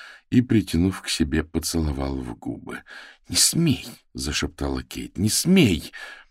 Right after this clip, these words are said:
Она попыталась вывернуться, но Джейсон сжал ее крепче и снова поцеловал.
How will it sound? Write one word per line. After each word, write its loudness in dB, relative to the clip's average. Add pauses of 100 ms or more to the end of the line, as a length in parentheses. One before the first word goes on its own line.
(280)
Она 4
попыталась 2
вывернуться, 0
но -2
Джейсон 0
сжал 0
ее -2
крепче -2
и 0
снова 0
поцеловал. -12